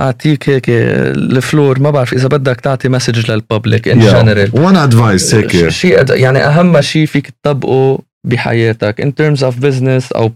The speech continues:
Speaker 1: personal. يعني، اسم الله عليك، مش بس خبرة بزنس، خبرة عائلة وخبرة personal. فما ضروري تكون business wise، هيك خبرة بسيطة بالحياة. يعني،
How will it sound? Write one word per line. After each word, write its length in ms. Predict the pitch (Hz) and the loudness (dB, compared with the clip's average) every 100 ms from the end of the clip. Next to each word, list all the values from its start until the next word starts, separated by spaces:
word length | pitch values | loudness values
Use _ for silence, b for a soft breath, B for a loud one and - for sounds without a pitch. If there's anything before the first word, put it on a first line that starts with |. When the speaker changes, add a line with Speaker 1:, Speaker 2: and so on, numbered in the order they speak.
| 110 | -4
Speaker 1:
personal. 400 | 107 - 104 104 B B _ _ | -4 -2 -4 -4 B B _ _
يعني، 120 | 135 113 | -4 -4
اسم 220 | - 151 | -2 -2
الله 180 | 147 135 | 0 0
عليك، 480 | 131 139 143 139 _ - | 0 2 0 -2 _ -6
مش 220 | 151 - | -6 -2
بس 160 | 147 - | -4 -4
خبرة 300 | 147 135 123 | -4 -2 -2
بزنس، 400 | 123 120 120 117 | -2 -2 -4 -4
خبرة 260 | 135 123 117 | -6 -2 -2
عائلة 400 | 117 113 123 110 | 0 -2 -2 -4
وخبرة 440 | 110 120 117 110 B B _ | -2 -2 0 -2 B B _
personal. 480 | 127 120 127 120 117 B B - | -2 0 0 0 -2 B B -8
فما 420 | 117 - - 170 | -6 -4 -2 0
ضروري 360 | 175 165 160 | 2 2 0
تكون 340 | 120 151 135 143 | -2 -2 0 0
business 180 | 135 117 | -2 -2
wise، 280 | 120 113 - - | -2 -2 -4 -14
هيك 320 | - 202 175 - | -4 -2 -2 -4
خبرة 400 | 190 160 151 170 | -2 0 0 0
بسيطة 520 | 165 151 - 143 131 | -2 -2 -2 -2 -2
بالحياة. 500 | 120 - 120 117 113 - | -2 -2 -2 -2 -2 -2
يعني، 280 | 120 139 | -2 -2